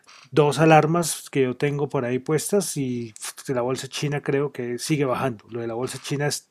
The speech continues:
tremendo, eh, tremendo. Bueno, respecto a China, también se supo esta madrugada que va a continuar liberando cobre, aluminio y zinc de sus reservas estatales. Recuerden que ellos están haciendo eso para que los precios,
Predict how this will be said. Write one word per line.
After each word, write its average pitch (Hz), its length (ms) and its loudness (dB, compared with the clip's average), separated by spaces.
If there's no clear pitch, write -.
tremendo, 117 480 -6
eh, 123 120 -10
tremendo. 113 420 -8
Bueno, 165 380 10
respecto 165 440 2
a - 20 4
China, 190 260 6
también 170 240 4
se 156 100 -2
supo 175 200 0
esta 175 120 -2
madrugada 160 540 6
que - 80 2
va 131 80 4
a 135 80 0
continuar 135 460 0
liberando 143 720 2
cobre, 175 500 6
aluminio 156 760 2
y 143 120 -10
zinc 180 400 0
de 139 100 2
sus - 180 -4
reservas 143 540 0
estatales. 123 680 -2
Recuerden 131 260 0
que - 120 2
ellos 151 160 4
están 151 180 2
haciendo 160 400 4
eso 165 320 0
para 135 240 4
que - 80 -6
los 123 180 -4
precios, 147 800 0